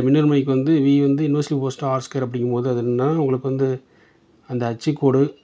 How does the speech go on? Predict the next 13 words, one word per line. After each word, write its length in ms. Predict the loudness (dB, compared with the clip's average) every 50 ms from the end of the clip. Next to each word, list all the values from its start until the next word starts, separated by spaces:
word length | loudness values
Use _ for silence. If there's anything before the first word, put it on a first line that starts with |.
| _ _ _ -20 -12 -4 -2
வழியே 240 | 2 4 4 4 4 2
செல்லக்கூடிய 360 | 0 -4 -4 -2 -2 -2 0 0
அந்த 100 | 0 0
மின்னிருமை 300 | 0 0 0 0 0 -2 -2
திருப்புத்திறன் 380 | -4 -6 -6 -6 -4 -4 -6 -6 -8 -12 -16 -20 -20 -20 -20 _ _ _ _ _ _ _ -4
படத்துல 240 | -4 -2 -2 -2 -2
காட்டியிருக்க 320 | -4 -4 -6 -6 -6 -4 -4
மாதிரி 160 | -4 -4 -4 -6
இருக்கும். 220 | -8 -8 -8 -6 -4
அதே 120 | -2 0 0 2
மாதிரி 140 | 2 0 0
என்னன்னா, 160 | 0 -2 0 0 2
ஒரு 120 | 4 4